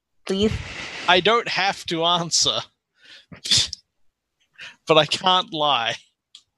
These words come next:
Speaker 2: Convince me.
Speaker 1: Hmm.
Speaker 2: Make
Speaker 1: So,
Speaker 2: it.
Speaker 1: I'm not
Speaker 2: I'll,
Speaker 1: really
Speaker 2: I'll give you, I'll give you something for free.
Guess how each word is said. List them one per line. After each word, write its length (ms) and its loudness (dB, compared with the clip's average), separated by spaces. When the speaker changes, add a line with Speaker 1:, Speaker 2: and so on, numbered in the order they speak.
Speaker 2:
Convince 680 4
me. 320 -6
Speaker 1:
Hmm. 380 2
Speaker 2:
Make 240 6
Speaker 1:
So, 300 0
Speaker 2:
it. 1200 -16
Speaker 1:
I'm 140 2
not 180 4
Speaker 2:
I'll, 60 -2
Speaker 1:
really 280 0
Speaker 2:
I'll 120 -4
give 180 -4
you, 80 -8
I'll 100 2
give 240 -4
you 80 0
something 360 0
for 140 -10
free. 440 -2